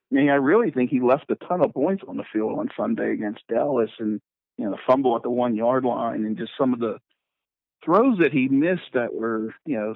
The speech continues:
something that you used to expect all the time. And, you know, everyone thought Jordy Nelson coming back would be a cure-all for this offense, and it, uh, just hasn't,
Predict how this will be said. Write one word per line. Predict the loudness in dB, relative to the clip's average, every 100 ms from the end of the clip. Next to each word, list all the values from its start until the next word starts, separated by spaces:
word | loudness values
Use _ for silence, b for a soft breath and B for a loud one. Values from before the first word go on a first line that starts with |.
| -4
something | -2 0 2
that | 2
you | 0 0
used | 0 -4
to | -10
expect | -10 -6 -2 -2 -2
all | -2 0
the | -2
time. | -6 -2 0 0
And, | -2 -4 -8 _ _
you | 2
know, | 4
everyone | 4 4 2
thought | 4 2 2
Jordy | 2 2
Nelson | 2 2 2 0
coming | 0 0 2
back | 2 0
would | -2
be | -2
a | -2 -4 0
cure-all | 4 4 4 2 2
for | -2
this | -2 -2
offense, | -2 0 0 -2 -2
and | -4
it, | -4 -10 _ _ _
uh, | -2 -2
just | 0 -2
hasn't, | 2 2 4 0 -2 -4